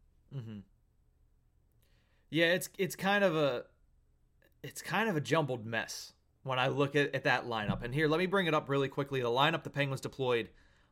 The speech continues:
on Tuesday night against the best team in the league, mind you. Gensel, Crosby, Rust. I think we all agree that that is the first line, so we don't need to talk about that anymore. Rakell, Malkin, and Carter. Rakell, Malkin, I like.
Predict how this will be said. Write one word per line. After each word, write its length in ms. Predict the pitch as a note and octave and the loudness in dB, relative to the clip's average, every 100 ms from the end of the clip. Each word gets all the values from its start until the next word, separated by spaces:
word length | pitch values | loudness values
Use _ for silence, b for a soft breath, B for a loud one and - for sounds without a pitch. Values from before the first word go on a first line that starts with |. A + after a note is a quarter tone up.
| _ | _
on 160 | D3+ D3+ | 2 2
Tuesday 400 | D#3 F#3 D#3 D#3 | 2 0 4 4
night 220 | D3 D3 | 6 4
against 200 | C#3+ C3 | 4 0
the 80 | D3+ | 2
best 260 | F3 G#3 - | 4 4 4
team 220 | A#3 A3 | 2 4
in 80 | F3+ | 4
the 80 | |
league, 320 | F3 G#3+ E3 A#2 - _ | 6 6 4 -2 -14 _
mind 300 | C#3 C3 A#2+ | 0 0 0
you. 160 | G#2+ G2+ b b b b b b | -4 -6 b b b b b b
Gensel, 240 | F#3 G3 | 2 2
Crosby, 420 | D#3 F3+ F3 D3+ D#3 | 4 4 4 4 4
Rust. 440 | D3+ E3+ - - _ - | 6 4 -2 -14 _ -18
I 20 | |
think 160 | C#3+ C#3 | -8 0
we 80 | |
all 160 | C3+ C3+ | 2 2
agree 240 | C3 C3 | 2 0
that 140 | B2 A2+ | 0 4
that 180 | A#2+ A#2+ | 6 6
is 180 | A#2+ | 2
the 60 | - | -2
first 320 | - A#2+ - | -2 -2 0
line, 220 | A#2 A#2+ | -2 -4
so 100 | A2 | -4
we 80 | B2+ | -4
don't 120 | C#3 | -2
need 100 | A#2 | -4
to 80 | A2 | -6
talk 300 | A#2 A2+ A2 | 0 0 -2
about 200 | A2 G#2+ | -4 -4
that 160 | A2+ A2 | -2 -2
anymore. 400 | G#2+ G#2+ A2+ A2+ b b b b b - | -4 -4 -4 -4 b b b b b 0
Rakell, 460 | D3 F#3+ G3+ A3+ | 2 4 6 8
Malkin, 480 | E3+ F3+ F3+ F#3 F3+ | 8 6 6 2 0
and 240 | D3 C#3+ | 0 -2
Carter. 400 | C#3 C3+ A#2 G2+ - _ _ _ _ _ _ - A2+ - _ _ - | 0 0 0 -4 -12 _ _ _ _ _ _ -20 -20 -20 _ _ -2
Rakell, 340 | C#3+ F3+ C4 | 2 6 8
Malkin, 320 | G#3+ A3+ A3 E3 | 8 8 8 6
I 100 | C3+ | 8
like. 360 | D3+ A2 - | 6 4 -4